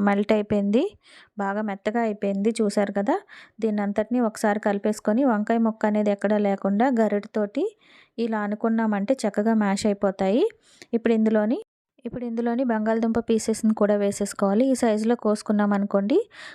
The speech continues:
కొంచెం కూర మంచిగా కనిపిస్తుంది మనకి. ఇప్పుడు ఈ బంగాళదుంపలు వేసేసుకొని దీని అంతటిని బాగా కలుపుకోవాలండి.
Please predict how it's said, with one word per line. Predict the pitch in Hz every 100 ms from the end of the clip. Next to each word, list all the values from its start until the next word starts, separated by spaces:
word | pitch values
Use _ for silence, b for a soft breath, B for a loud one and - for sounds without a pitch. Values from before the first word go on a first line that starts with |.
| B
కొంచెం | 233 226 226
కూర | 220 214 214
మంచిగా | 208 202 214 208
కనిపిస్తుంది | 196 196 202 - 196
మనకి. | 196 190 - 392 - B B B
ఇప్పుడు | 214 214 226
ఈ | 214
బంగాళదుంపలు | 202 208 214 220 220 220
వేసేసుకొని | 208 202 202 - 208 214 403 - b b _ 220
దీని | 233 226
అంతటిని | 208 208 208 240 339 277
బాగా | 208 202 208 226 - -
కలుపుకోవాలండి. | 214 208 - 208 202 202 196 226